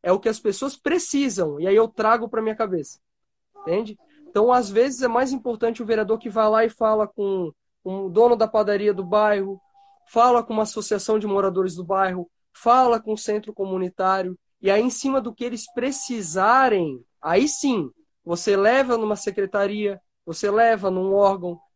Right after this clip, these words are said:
você faz um projeto de lei, se necessário for, pra resolver esses problemas.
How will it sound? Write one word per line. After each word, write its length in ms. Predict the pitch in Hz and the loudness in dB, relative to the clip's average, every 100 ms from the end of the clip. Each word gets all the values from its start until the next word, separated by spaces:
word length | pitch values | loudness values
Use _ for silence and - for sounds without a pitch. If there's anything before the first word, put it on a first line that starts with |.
| - | -8
você 280 | 180 202 214 | -4 -2 0
faz 340 | 233 269 269 | 4 4 2
um 100 | 247 | -2
projeto 380 | 220 202 220 220 | 0 0 0 -4
de 140 | 196 | -6
lei, 260 | 190 220 262 | 0 0 0
se 140 | - | -4
necessário 580 | 185 180 175 190 185 175 | -6 -6 -6 -4 -4 -4
for, 280 | 185 208 254 _ _ _ - | 0 2 0 _ _ _ -2
pra 160 | 233 | 0
resolver 520 | 240 254 226 240 220 226 | 2 0 -4 -4 -2 -4
esses 280 | 214 214 | -6 -12
problemas. 520 | - 240 214 196 143 | -4 -4 -2 -4 -4